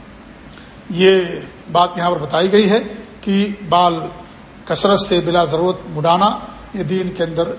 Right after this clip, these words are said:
بدعت ہے اور یہ خوارج کی پہچان نہیں ہے۔ وہ اپنے بالوں کو کثرت سے مڈایا کرتے تھے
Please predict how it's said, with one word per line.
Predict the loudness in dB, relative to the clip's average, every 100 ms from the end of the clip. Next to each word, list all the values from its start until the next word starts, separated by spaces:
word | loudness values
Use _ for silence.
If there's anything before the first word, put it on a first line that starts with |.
| -8
بدعت | -2 2 2 0 0
ہے | 0 -2 -14 -16 -2
اور | 2 2 2
یہ | -4 -2
خوارج | 2 2 2 -6
کی | -6 -6 -2
پہچان | 0 2 2 0
نہیں | -4 -2
ہے۔ | -2 -4 -6 -16 -16 -2
وہ | -2
اپنے | 0 0
بالوں | 2 2 0 -4
کو | -2 -4 -4 -16 -18 -6
کثرت | 0 2 2
سے | 0 -2
مڈایا | 2 2
کرتے | 0 -4 -4 -6
تھے | -4 -6